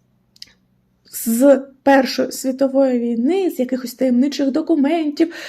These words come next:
е, з хлопця, який віз ці документи з США в Британію чи у Францію, е, союзникам.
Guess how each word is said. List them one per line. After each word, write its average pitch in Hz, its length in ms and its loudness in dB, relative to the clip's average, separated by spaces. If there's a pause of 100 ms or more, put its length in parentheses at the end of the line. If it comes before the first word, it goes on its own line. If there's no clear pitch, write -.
(200)
е, 285 100 6
з 254 200 2
хлопця, 302 640 2
який 294 280 0
віз 285 260 2
ці - 120 -10
документи 269 640 0
з 262 100 -6
США - 420 -2
в 247 120 -2
Британію 262 840 0
чи 262 140 -6
у 254 100 -2
Францію, 262 840 -2 (380)
е, 240 140 2
союзникам. 262 1200 -2